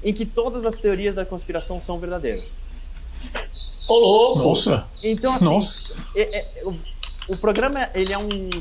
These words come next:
Speaker 1: cruzamento do, de Twin Peaks com, de, com Doctor Who. Se desse pra fazer um, um ba-, um lance, ele é Twin Peaks com toda aquela bizarrice que tem, com toda aquela ficção científica do Doctor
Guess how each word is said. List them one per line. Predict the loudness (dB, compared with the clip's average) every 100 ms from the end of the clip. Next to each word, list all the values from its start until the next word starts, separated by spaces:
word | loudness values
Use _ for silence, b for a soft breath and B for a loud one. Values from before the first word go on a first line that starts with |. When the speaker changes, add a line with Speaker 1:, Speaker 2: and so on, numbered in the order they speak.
| -6
Speaker 1:
cruzamento | -8 -6 -6 -6 -8 -8 -6
do, | -6 -6 -6 -6 -4 -4 -4 -4 -4
de | -6
Twin | -4 -4
Peaks | -4 -6 -6
com, | -6 -6
de, | -4 -6
com | -4 -4
Doctor | -4 -4 -4 -4
Who. | -6 -4 -6 -6 -10 -10 -10
Se |
desse | -8 -8
pra | -8 -8
fazer | -6 -6 -6
um, | -8 -8 -10 -12 -12 -12
um | -12
ba-, | -8 -8
um | -6 -4 0
lance, | 0 0 -6 -12 B B -8
ele | -2 0
é | 0 -4 -6
Twin | -2 -2
Peaks | -2 -6 -6 -8
com | -6
toda | -4 -4
aquela | -2 -2 -4
bizarrice | -4 -2 0 0 -4 -6 -8
que | -6
tem, | -4 -4 -6 -8 -10 -10 -10 -6
com | -4 -4 -2
toda | -2 0
aquela | -2 -2
ficção | -2 -2 -2
científica | -2 -4 -4 -6 -4
do | -4
Doctor | -4 -4 -4